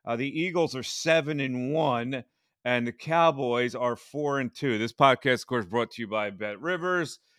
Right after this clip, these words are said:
Coming up a little later, we'll have our picks of the week. We'll also have Mike Unleashed, three questions for Mikey Miss. Uh, but first, let's get into what we call at the top of the podcast, the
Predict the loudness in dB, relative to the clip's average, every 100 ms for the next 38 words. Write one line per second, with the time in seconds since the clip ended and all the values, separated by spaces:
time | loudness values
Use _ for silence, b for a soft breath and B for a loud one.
0 | _ _ 0 0 2 2 2 4 6 6
1 | 4 4 2 2 -4 -6 -6 -8 -10 -8
2 | -4 -2 -4 -8 -20 _ _ _ _ -2
3 | -2 0 -2 0 -2 -2 -2 -2 0 0
4 | -2 -8 -6 -6 _ 0 0 -6 -8 -6
5 | -2 -2 -4 -6 -2 0 -2 -8 -2 -2
6 | -2 -8 -4 0 2 0 -4 -18 _ _
7 | _ _ _ -6 0 0 0 4 6 8
8 | 6 4 2 4 4 4 2 -2 4 6
9 | 8 6 2 -6 4 4 4 -8 0 2
10 | 2 0 2 4 2 0 2 6 6